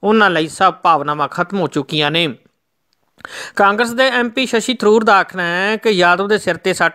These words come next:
ਵਰਗੇ ਨਿਸ਼ਾਨ ਨੇ। ਸ਼ੱਕ ਹੈ ਯਾਦਵ ਨੂੰ ਪਾਕਿਸਤਾਨ ਵੱਲੋਂ ਟਾਰਚਰ ਕੀਤੇ ਜਾਣ ਦੇ ਇਹ ਨਿਸ਼ਾਨ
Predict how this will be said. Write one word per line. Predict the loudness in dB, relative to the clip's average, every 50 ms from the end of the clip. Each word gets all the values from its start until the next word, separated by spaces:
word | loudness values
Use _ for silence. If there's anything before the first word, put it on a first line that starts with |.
| _ -4
ਵਰਗੇ | -4 -2 -2 -4
ਨਿਸ਼ਾਨ | -6 -4 -2 0 2 2 2 2
ਨੇ। | 0 0 0 0 2 2 0 0
ਸ਼ੱਕ | 0 0 0 0 0 0 -2 -2
ਹੈ | 0 2 2 0
ਯਾਦਵ | 2 2 2 0 0 -2 -6
ਨੂੰ | -6 -6 -6 -2
ਪਾਕਿਸਤਾਨ | 0 0 0 0 -2 -6 -4 -2 -2 -2 -2
ਵੱਲੋਂ | -2 0 0 0 0
ਟਾਰਚਰ | 2 2 2 2 2 -2 -4 -4
ਕੀਤੇ | -6 -8 -6 -4 -2 -2
ਜਾਣ | 0 0 0 0 0
ਦੇ | 2 2 4 4 4 2 0 -6 -18 -20 _ _ 0
ਇਹ | 0 2 2
ਨਿਸ਼ਾਨ | 0 -2 0 0 2 2 2 2 0 -4